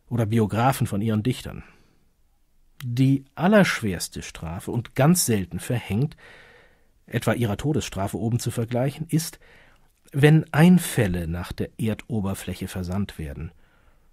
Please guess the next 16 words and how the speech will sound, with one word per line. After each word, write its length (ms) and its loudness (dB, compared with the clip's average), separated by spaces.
so 160 -2
dass 180 -2
einem 260 4
Skribler 540 6
beim 220 4
Klauen 340 4
in 60 6
der 80 6
Bibliothek 760 4
oder 220 -14
auch 160 -12
im 140 -10
Traum 420 -4
der 200 -6
Einfall 800 2
kommt, 500 2